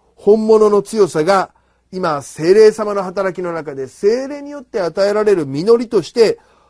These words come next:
私たちの中の、私たちの中に人格として与えられていくのであります。この本物の強さを今日ご一緒に求めていきましょ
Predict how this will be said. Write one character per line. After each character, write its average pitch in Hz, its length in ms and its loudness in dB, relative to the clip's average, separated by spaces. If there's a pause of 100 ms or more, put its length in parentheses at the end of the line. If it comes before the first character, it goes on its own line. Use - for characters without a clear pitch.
私 151 320 -6
た 143 100 -8
ち 123 120 -14
の 123 120 -14
中 123 280 -16
の、 185 320 -14 (400)
私 143 260 -10
た 135 100 -10
ち 135 80 -16
の 131 120 -12
中 131 240 -12
に 123 180 -16 (140)
人 135 340 -12
格 131 240 -14
と 120 140 -16
し - 100 -20
て 226 300 -4 (240)
与 127 260 -14
え 123 40 -12
ら 117 100 -12
れ 113 80 -16
て 113 120 -16
い 107 60 -18
く 117 60 -20
の 113 120 -16
で 175 140 -8
あ 143 80 -10
り 135 100 -12
ま 120 120 -16
す。 - 240 -20 (420)
こ 160 140 -12
の 190 280 -4
本 139 260 -14
物 131 220 -12
の 127 120 -14
強 123 200 -14
さ 113 140 -18
を 110 160 -18
今 135 160 -8
日 - 60 -16 (120)
ご 123 160 -8
一 190 100 -8
緒 269 120 -14
に 277 140 -14
求 202 240 -10
め 165 100 -12
て 226 300 -8
い 220 100 -18
き 120 60 -20
ま 113 100 -16
し 107 100 -20
ょ 95 140 -20